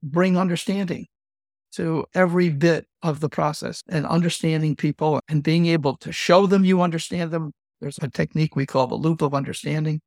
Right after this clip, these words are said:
where we reflect back to people what we understand them to be saying.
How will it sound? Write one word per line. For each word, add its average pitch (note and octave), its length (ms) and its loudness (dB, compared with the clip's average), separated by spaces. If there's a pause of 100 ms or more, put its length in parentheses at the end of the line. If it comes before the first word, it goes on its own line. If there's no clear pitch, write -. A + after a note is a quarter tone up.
(420)
where C#3+ 160 2
we C3 160 -2
reflect C#3 720 -2
back F3+ 420 0
to E3 100 -6
people E3+ 380 -2
what D3 180 -2
we D3+ 120 0
understand D3+ 480 -6
them D3 120 -6
to - 120 -12
be C3 80 -6
saying. D3 360 -4